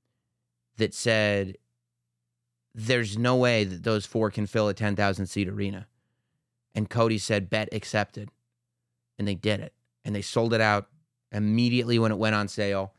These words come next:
And they put it up on pay-per-view. And it changed wrestling forever, that pay-per-view. The opening match of All In twenty eighteen featured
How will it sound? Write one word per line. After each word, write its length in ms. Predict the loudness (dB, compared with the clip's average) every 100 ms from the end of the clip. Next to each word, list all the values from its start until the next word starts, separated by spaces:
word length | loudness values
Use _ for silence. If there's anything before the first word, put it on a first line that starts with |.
| _ _ -12
And 60 |
they 40 | -12
put 200 | -4 2
it 80 | 2
up 160 | 2
on 120 | 0
pay-per-view. 680 | 2 -2 -2 -4 -2 -4 -6 -10 _ _ _ -6
And 480 | -2 0 -2 -4 -8 _ _
it 140 | -6 -4
changed 400 | 0 0 0 0
wrestling 400 | 0 -2 -4 -2
forever, 500 | 0 0 0 -6 -16 _ _ _ _ _ _ _
that 180 | -6 -4
pay-per-view. 500 | -4 -6 -10 -12 -14 -16 _ _ _ _ _ _ _ _ _ _ _ _ _ _ _ _ _ _ _
The 220 | 2 2 2 8
opening 460 | 8 8 4 4
match 560 | 2 2 -2 -6 -14 -2 2
of 160 | 2
All 300 | 4 6 6
In 160 | 6 4
twenty 340 | 2 4 4
eighteen 560 | 4 2 -2 -4 -6 -16 _ _ _ _ _ _ _ _ _ _
featured 560 | -2 0 2 2 2